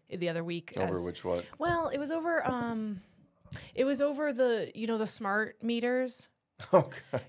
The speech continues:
Speaker 1: But apparently
Speaker 2: Didn't we
Speaker 1: they
Speaker 2: talk about this?
Speaker 1: I know, yeah, this is so ridiculous, and we don't need to get into it, but there were some, there were some people that spoke, and when you speak at city council, you're supposed to say your address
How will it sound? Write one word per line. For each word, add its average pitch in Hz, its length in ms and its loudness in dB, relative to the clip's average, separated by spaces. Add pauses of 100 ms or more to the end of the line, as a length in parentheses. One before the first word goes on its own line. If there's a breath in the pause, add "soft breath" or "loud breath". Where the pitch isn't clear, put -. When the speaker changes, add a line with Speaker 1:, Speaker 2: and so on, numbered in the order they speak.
Speaker 1:
But 277 160 8
apparently 285 480 4
Speaker 2:
Didn't 294 120 4
we - 40 10
Speaker 1:
they 262 60 6
Speaker 2:
talk 127 260 8
about 151 180 8
this? 226 220 6
Speaker 1:
I 269 60 8
know, 240 160 4
yeah, 185 160 2
this 185 100 -4
is - 60 -4
so 240 100 0
ridiculous, 185 540 0
and 180 240 -8
we 202 120 -6
don't 190 120 0
need 190 100 -2
to 175 60 -4
get 180 140 0
into 202 140 0
it, - 80 2
but 180 300 2
there 214 140 2
were 214 80 2
some, 208 380 -2 (420)
there 214 100 2
were 214 60 0
some 220 120 -4
people 240 260 0
that - 140 -2
spoke, 262 540 2
and 202 100 -2
when 202 120 0
you 202 80 -2
speak - 260 -4
at 277 100 -2
city 202 160 -4
council, 233 340 -4
you're 190 100 -4
supposed 262 300 -4
to 285 60 -6
say 202 160 -4
your 175 160 -2
address - 720 -4